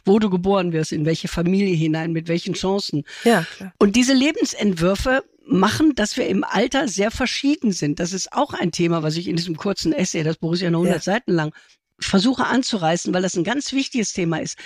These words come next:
Speaker 1: Übertrieben jetzt gesagt, ist die Jugend relativ eine homogene Gruppe. Da spielen die Hormone eine Rolle, die ersten Erfahrungen, die Entwicklung des Körpers und so weiter. Die Alten sind aber keine homogene Gruppe, denn die haben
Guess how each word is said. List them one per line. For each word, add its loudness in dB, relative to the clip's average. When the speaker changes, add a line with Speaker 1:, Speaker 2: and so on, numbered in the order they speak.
Speaker 1:
Übertrieben 2
jetzt -2
gesagt, -2
ist -4
die 4
Jugend 2
relativ 0
eine 2
homogene 2
Gruppe. -2
Da 0
spielen 2
die 2
Hormone 4
eine 2
Rolle, 0
die 0
ersten -2
Erfahrungen, -2
die 4
Entwicklung 0
des -6
Körpers -2
und -2
so 0
weiter. -2
Die 2
Alten 2
sind 0
aber 0
keine 2
homogene 2
Gruppe, -2
denn 6
die 4
haben 0